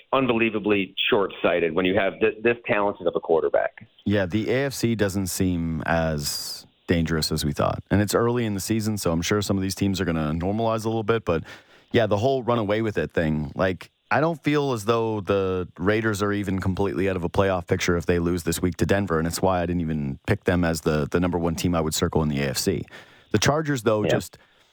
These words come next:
Speaker 2: there are already reports out of there that the mood around the team is really bad. Um, and you can understand why with all the injuries and with all the expectation, and now what's going on with Herbert and their coach, and, ugh, it just,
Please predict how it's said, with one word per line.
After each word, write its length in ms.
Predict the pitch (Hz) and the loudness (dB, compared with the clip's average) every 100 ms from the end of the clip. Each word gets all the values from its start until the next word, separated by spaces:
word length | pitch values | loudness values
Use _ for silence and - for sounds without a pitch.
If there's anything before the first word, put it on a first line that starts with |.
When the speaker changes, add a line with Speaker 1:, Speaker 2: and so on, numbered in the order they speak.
| _ _ | _ _
Speaker 2:
there 160 | 113 110 | 2 2
are 120 | 110 | 2
already 300 | 104 127 143 | 0 0 -2
reports 460 | 135 - 120 117 110 | -4 0 0 2 2
out 100 | 98 | 2
of 80 | |
there 220 | 92 90 87 | 0 0 0
that 100 | 87 | 0
the 60 | |
mood 220 | 95 98 98 | 0 0 0
around 200 | 98 92 | 0 -2
the 60 | |
team 300 | 90 98 98 | -2 -2 0
is 140 | 95 - | -2 -2
really 200 | 92 85 | -2 0
bad. 380 | 82 90 104 101 _ _ _ | 0 0 -2 -8 _ _ _
Um, 460 | - 85 78 69 - _ _ 110 | -2 0 0 -2 -8 _ _ 0
and 180 | 113 107 | 2 2
you 100 | 117 | 0
can 120 | 110 | 0
understand 500 | 107 107 - 104 101 | 0 0 0 0 2
why 240 | 90 95 113 | 0 0 0
with 160 | 98 | 0
all 120 | 101 | 0
the 140 | 98 87 | 2 0
injuries 380 | 95 98 104 98 | 0 0 -2 -2
and 80 | 87 | 0
with 120 | 87 | 2
all 120 | 98 | 2
the 140 | 95 | 0
expectation, 840 | 95 - 92 82 107 107 110 104 101 | -2 -2 -2 0 0 2 0 0 0
and 140 | 82 | -2
now 180 | 90 101 | 0 0
what's 140 | 95 | 0
going 220 | 107 98 95 | 0 2 0
on 100 | 87 | 0
with 80 | 85 | 0
Herbert 260 | 104 107 | 0 0
and 120 | 80 | 0
their 100 | 87 | -2
coach, 400 | 80 117 117 107 | 0 0 0 0
and, 280 | 92 82 80 | 0 0 -2
ugh, 340 | - 95 - - | 0 0 -2 -2
it 100 | 104 | 0
just, 260 | 127 - | 0 -2